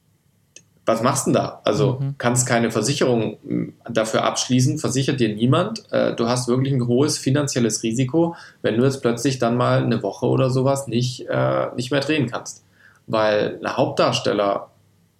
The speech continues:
Speaker 1: ersetzt du nicht mal so von heute auf morgen und einen kompletten Drehplan, der sich um einen Hauptdarsteller oder eine Hauptdarstellerin dreht, erse-,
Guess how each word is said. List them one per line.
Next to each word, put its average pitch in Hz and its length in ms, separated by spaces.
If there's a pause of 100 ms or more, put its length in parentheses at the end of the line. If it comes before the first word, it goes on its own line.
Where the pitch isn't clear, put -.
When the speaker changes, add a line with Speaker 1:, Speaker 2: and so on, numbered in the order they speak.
(160)
Speaker 1:
ersetzt 117 380
du 147 60
nicht 120 200
mal 101 120
so 98 120
von 104 180
heute 101 200
auf 98 140
morgen 101 340
und 113 220
einen 113 80
kompletten 107 440
Drehplan, 117 500
der 110 100
sich 107 160
um 110 100
einen 107 120
Hauptdarsteller 113 520
oder 104 100
eine 104 100
Hauptdarstellerin 107 640
dreht, 135 380 (320)
erse-, 120 380